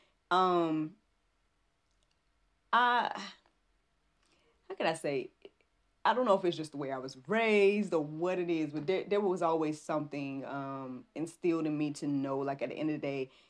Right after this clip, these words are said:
if I have to puff myself up, right? If I have to talk about my, uh, how can I say it, Lord?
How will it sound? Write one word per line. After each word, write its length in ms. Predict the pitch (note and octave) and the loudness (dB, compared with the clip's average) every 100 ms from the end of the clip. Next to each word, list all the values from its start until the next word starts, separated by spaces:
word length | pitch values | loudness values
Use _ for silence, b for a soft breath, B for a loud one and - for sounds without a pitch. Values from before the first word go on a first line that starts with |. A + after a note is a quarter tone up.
| b | b
if 160 | - | -4
I 160 | - F3 | 2 4
have 260 | G3 E3+ - | 4 0 -2
to 60 | |
puff 320 | - - E3 | -8 -4 -4
myself 580 | D#3+ D3+ C#3 - D3 D3 | -2 -4 -4 -2 -2 0
up, 240 | D3+ D#3 - | -2 -2 0
right? 240 | D#3 D3+ | -2 -2
If 160 | D3 - | -2 0
I 140 | D#3+ | 2
have 280 | F3 D#3 D3+ | 2 0 0
to 380 | - D3+ C#3+ C#3 b b b _ _ - | -6 -4 -4 -6 b b b _ _ 2
talk 240 | F#3+ - | 2 2
about 340 | D#3 D3 - | 2 2 2
my, 720 | D3 D3 D3 C#3+ C#3+ C#3 C#3 C#3+ _ _ _ _ _ _ _ - | -2 -2 0 0 -2 -4 -6 -10 _ _ _ _ _ _ _ -2
uh, 520 | D3 B2 F2 C#2 - - _ _ _ _ _ _ _ _ - - | 0 0 -2 -4 -6 -10 _ _ _ _ _ _ _ _ -16 -14
how 80 | - | -14
can 140 | - D#3+ | -8 -8
I 100 | - | -8
say 300 | - A#2 A#2 | -8 -6 -6
it, 120 | F#2+ | -6
Lord? 360 | B2 B2+ B2+ | -6 -4 -4